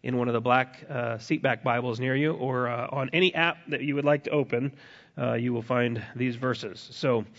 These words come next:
um, let's read together Ephesians chapter six, and I'll read this, the whole context for our text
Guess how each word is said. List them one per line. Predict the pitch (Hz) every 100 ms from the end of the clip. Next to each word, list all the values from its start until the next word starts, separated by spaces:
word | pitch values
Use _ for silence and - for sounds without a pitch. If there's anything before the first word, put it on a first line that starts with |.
| - - - -
um, | 147 127 120 120
let's | 165 196
read | 156 220 208
together | 190 151 156 147
Ephesians | 135 196 185 170
chapter | - 180 165 143
six, | 127 180 208 208 -
and | - 139
I'll | 139 156
read | 156 147
this, | 139 135
the | - 135
whole | 165 156
context | 170 156 151 131 -
for | 143
our | 123
text | 123 165 127 -